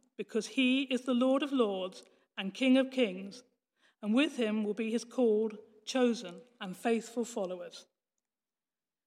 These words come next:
Then the angel said to me, "The waters you saw where the prostitute sits are peoples, multitudes, nations, and languages. The beast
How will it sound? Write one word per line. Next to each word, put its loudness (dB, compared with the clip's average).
Then 6
the 6
angel 4
said -2
to -2
me, -6
"The -2
waters 2
you 4
saw -2
where 0
the 0
prostitute -4
sits -6
are 0
peoples, -4
multitudes, 0
nations, 0
and 2
languages. -4
The -6
beast 2